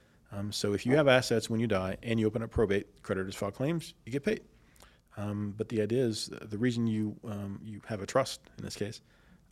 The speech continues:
um, is to avoid the need for probate. So any assets that are held in a trust, skip probate.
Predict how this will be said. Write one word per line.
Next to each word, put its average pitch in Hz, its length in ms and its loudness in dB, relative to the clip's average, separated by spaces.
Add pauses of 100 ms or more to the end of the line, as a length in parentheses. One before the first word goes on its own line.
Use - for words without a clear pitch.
(100)
um, 98 320 -8
is 98 380 -8
to 101 220 -2
avoid 98 360 -2 (180)
the - 80 -8
need 101 140 -4
for 101 80 -10
probate. 110 380 0
So - 120 -8
any 113 140 0
assets 110 320 -2
that - 80 -10
are - 20 -10
held 104 160 -2
in 92 60 -4
a 92 60 -10
trust, - 340 -6
skip - 260 -8
probate. 104 360 -2